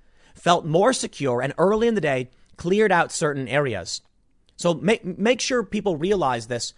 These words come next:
when they try and play this game about Trump's secret police. Now, of course, they'll argue, "But see, the Democrat police did the right thing." Yeah, when they were reinforced, when there were more cops there. These circumstances are comp-, are, are, are rather complicated, to say the least,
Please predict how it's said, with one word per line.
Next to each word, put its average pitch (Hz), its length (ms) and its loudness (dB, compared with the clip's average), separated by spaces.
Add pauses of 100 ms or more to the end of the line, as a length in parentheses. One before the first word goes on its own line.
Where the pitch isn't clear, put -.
(240)
when 139 140 -2
they 156 100 -2
try 180 260 0
and 190 120 -2
play 160 200 0
this 143 180 -4
game 127 380 -6 (240)
about 143 240 -2
Trump's - 300 -2
secret - 360 -8
police. 120 440 -8 (260)
Now, 160 180 2
of 170 120 -2
course, 180 280 2
they'll 180 200 2
argue, 139 400 0 (160)
"But 151 180 2
see, 208 380 -4 (160)
the 160 100 -2
Democrat 160 640 2
police 139 360 -4
did 165 340 -4
the 156 80 -2
right 151 280 -2
thing." 202 220 -4
Yeah, 190 140 0
when 202 160 2
they 170 80 0
were 156 160 0
reinforced, 170 880 0
when 143 160 -2
there 147 120 0
were 139 60 2
more 139 400 0
cops - 400 -6
there. 123 340 -6 (880)
These 139 140 -8
circumstances 175 500 -2
are 127 60 -2
comp-, - 300 -8
are, 117 120 -6
are, 113 160 -4
are 117 140 -6
rather 117 260 -2
complicated, 110 500 -8 (220)
to 127 60 -10
say 135 140 0
the 120 100 -4
least, 107 320 -8